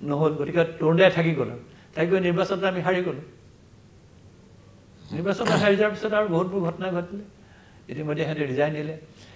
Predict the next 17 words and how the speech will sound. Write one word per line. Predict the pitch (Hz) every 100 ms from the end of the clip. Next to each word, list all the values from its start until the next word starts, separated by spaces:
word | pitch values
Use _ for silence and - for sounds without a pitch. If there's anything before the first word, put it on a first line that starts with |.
| - -
কেনেকে | 131 156 185
ৰিজাইন | 196 185 180
দিলে, | 175 175
কেনেকে | 170 156 165
হিমন্ত | 160 160 160
গৈছিলে, | 165 156 160 160
কেনেকে | 156 151 160
হিমন্তক | 151 151 151 160
কোনে | 160 151
মাতি | 160 143 147
পঠাইছিলে, | 147 143 151 147
কেনেকে | 143 131 143 147
হিমন্ত | 143 143 147
গৈ | 143 143
ক'ত | 156 151
ইণ্টাৰভিউ | 135 143 139 143
কৰিছিলে, | 143 143 143